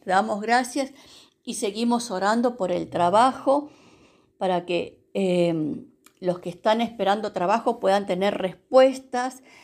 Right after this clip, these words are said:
eh, de, de los trabajos. Señor, yo sé que algo se está moviendo, que sigas activando todo eso y que derribes todo obstáculo que pueda venir de, del, del enemigo para que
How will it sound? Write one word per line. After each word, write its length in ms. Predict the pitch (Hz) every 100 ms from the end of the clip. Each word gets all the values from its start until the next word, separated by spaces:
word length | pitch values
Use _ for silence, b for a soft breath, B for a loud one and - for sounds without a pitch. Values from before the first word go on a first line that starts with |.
| B B -
eh, 640 | 208 190 185 175 170 - 208
de, 280 | 180 170 -
de 100 | 185
los 220 | 170 170
trabajos. 640 | 185 175 208 254 247 254
Señor, 280 | 247 190 202
yo 140 | 208 190
sé 220 | - 240
que 140 | 220
algo 220 | 208 233 208
se 100 | 185
está 200 | - 185
moviendo, 580 | 190 180 233 269 269 269
que 100 | 180
sigas 460 | - 269 285 277
activando 800 | 196 - - 190 208 254 277 330
todo 400 | - - 254 285
eso 300 | 262 262 294 269
y 100 | 233
que 160 | -
derribes 520 | 196 202 247 285 294 294
todo 200 | 285 269
obstáculo 640 | 254 - 277 277 294 285 B B B B _
que 120 | 220
pueda 300 | 208 269 277
venir 580 | 254 240 247 285 - - _ _ _ _ _ -
de, 500 | 208 208 208 - _
del, 640 | - 202 196 196 196 -
del 160 | 196 202
enemigo 640 | 196 196 196 247 277 294
para 280 | 285 208 196
que 200 | 196 190